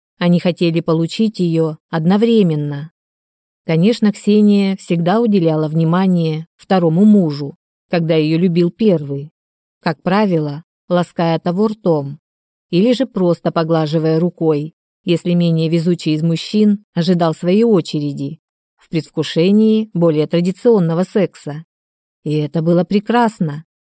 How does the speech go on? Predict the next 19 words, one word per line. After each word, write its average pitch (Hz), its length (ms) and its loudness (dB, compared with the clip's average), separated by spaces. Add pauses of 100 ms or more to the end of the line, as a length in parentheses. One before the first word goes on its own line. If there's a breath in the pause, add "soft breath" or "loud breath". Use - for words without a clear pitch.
(440)
Но 156 160 -2
как 226 280 -2
же 170 100 -4
хотелось 170 800 -2 (100)
проникнуть 185 640 2
в 196 40 2
неё 185 260 4
вдвоём, 175 720 0 (300)
зажать 165 520 -2
с 160 40 -6
двух 160 160 -4
сторон 208 520 0 (340)
и 185 100 -2
погрузиться 202 640 0
в - 20 -2
жаркие 165 460 -2
глубины, 160 680 0 (160)
наполняя, 160 960 -2
растягивая, 160 920 -2